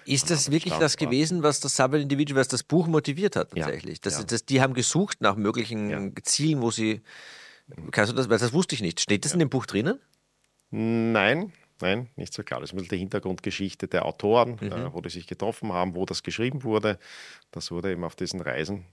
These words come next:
Speaker 2: im großen Teil geschrieben in Peru. Das waren eben damals schon Verhandlungen,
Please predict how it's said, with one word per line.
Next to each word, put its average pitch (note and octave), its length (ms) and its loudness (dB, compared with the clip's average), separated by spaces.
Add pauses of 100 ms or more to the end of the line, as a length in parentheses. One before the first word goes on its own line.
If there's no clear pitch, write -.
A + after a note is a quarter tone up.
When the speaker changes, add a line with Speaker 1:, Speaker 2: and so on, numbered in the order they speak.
(100)
Speaker 2:
im F2+ 120 -14
großen E2+ 320 -12
Teil F2 180 -4
geschrieben F2 440 -8
in F#2 140 -10
Peru. G#2 400 -4
Das A#2+ 220 -8
waren F2+ 160 -4
eben F2+ 120 -6
damals E2+ 340 -6
schon - 180 -10
Verhandlungen, G#2+ 760 -2